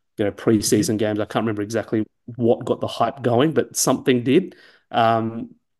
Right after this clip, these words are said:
Speaker 1: and, uh, and again, became a very popular pick. And then he started the season going eighty-one, eighty-eight, seventy-nine, sixty-five, you know, again, so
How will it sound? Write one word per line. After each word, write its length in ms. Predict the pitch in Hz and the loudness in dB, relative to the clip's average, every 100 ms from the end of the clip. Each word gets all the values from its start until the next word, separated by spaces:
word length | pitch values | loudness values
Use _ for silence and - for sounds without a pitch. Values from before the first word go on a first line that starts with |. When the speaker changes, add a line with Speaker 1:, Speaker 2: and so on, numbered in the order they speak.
| _ _ - - _ - - | _ _ -20 -20 _ -16 -4
Speaker 1:
and, 440 | 143 110 113 110 | -2 0 -2 0
uh, 340 | 117 110 110 - | 2 2 2 0
and 120 | 117 | -2
again, 200 | 113 104 | -6 -6
became 220 | 123 135 | -2 -2
a 60 | 110 | 2
very 240 | 127 135 | 4 4
popular 320 | 123 117 113 | 2 -2 -2
pick. 220 | 107 127 127 | -2 -2 0
And 60 | |
then 80 | 123 | 0
he 80 | 117 | 0
started 340 | - 117 120 | 2 2 2
the 60 | 107 | -2
season 340 | - 110 113 | -4 -2 -2
going 240 | 110 107 110 | -2 -2 -2
eighty-one, 600 | 123 123 117 113 113 117 | 2 2 2 0 -2 -2
eighty-eight, 560 | 117 123 120 107 110 - | -2 0 0 -2 -4 -6
seventy-nine, 880 | - 135 117 120 117 110 110 110 110 - _ _ - | -4 -2 0 0 0 0 0 -2 -6 -12 _ _ -6
sixty-five, 1160 | - 277 - 123 127 113 113 113 113 110 - _ _ _ - | -2 -2 0 0 2 2 4 4 2 0 -6 _ _ _ -4
you 100 | 120 | 0
know, 140 | 110 | 0
again, 420 | 127 135 156 110 - | -2 0 0 0 -4
so 300 | - 113 | -4 -4